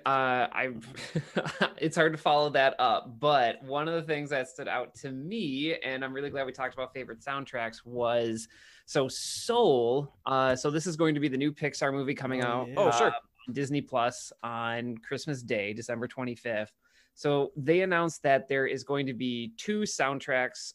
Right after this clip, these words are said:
Speaker 1: for the film. So one is gonna be the score of the movie, and then the other one's just gonna be jazz.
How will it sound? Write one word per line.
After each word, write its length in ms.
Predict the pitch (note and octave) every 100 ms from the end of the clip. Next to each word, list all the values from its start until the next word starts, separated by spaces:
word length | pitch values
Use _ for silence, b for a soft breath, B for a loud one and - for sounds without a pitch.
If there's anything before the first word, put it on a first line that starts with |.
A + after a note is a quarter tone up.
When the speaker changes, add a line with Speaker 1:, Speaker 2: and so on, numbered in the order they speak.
| _
Speaker 1:
for 300 | - C#3 D3
the 100 | C3
film. 560 | - C#3 A#2+ G2+ G#2+
So 300 | A2+ C3 A#2+
one 340 | A#2 B2 B2+ D#3
is 140 | E3
gonna 180 | D#3+ D3+
be 280 | B2+ C3+ C3+
the 140 | A2+
score 680 | A#2 - - C3+ C#3+ D3+ D3 -
of 480 | C3 C3 A#2+ A#2 -
the 80 | B2+
movie, 560 | C3 G#3 A3 C#3 B2 B2 b b b -
and 60 |
then 80 | E3+
the 100 | E3+
other 100 | G#3
one's 160 | A3 F#3+
just 160 | F#3
gonna 140 | F3+ D3
be 80 | C3
jazz. 480 | B2+ F#2+ D2+ -